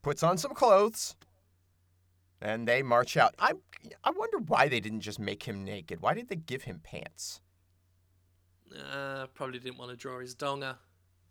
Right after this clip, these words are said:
Speaker 1: I mean, yeah. I'd have wanted to see some Alucard.
Speaker 2: I mean, I wouldn't be against it.
Speaker 1: Yeah.
Speaker 2: It would make me Alucard.
Speaker 1: A-, if they're, and if they're going, you know, this violent and bloody and gory, and it is Netflix, just give me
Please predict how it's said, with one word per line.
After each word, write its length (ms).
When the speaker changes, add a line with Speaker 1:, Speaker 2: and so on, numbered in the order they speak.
Speaker 1:
I 60
mean, 120
yeah. 280
I'd 180
have 100
wanted 200
to 60
see 160
some 180
Alucard. 540
Speaker 2:
I 100
mean, 220
I 180
wouldn't 320
be 120
against 420
it. 300
Speaker 1:
Yeah. 280
Speaker 2:
It 80
would 140
make 180
me 120
Alucard. 680
Speaker 1:
A-, 200
if 120
they're, 260
and 100
if 100
they're 360
going, 540
you 80
know, 160
this 340
violent 800
and 200
bloody 400
and 140
gory, 540
and 120
it 80
is 200
Netflix, 680
just 140
give 100
me 60